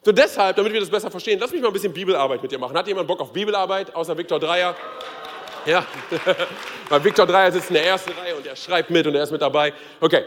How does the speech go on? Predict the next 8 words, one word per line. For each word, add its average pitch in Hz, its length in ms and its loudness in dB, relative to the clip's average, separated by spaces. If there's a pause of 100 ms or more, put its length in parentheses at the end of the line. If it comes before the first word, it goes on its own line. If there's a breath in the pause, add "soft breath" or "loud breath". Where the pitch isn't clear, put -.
(280 loud breath)
so, 156 180 6
Bibelarbeit, 147 500 2
okay? 220 240 0 (300 loud breath)
So, 180 100 0
lass 247 160 0
uns 285 100 -6
mal 208 160 2
reingehen. 180 480 0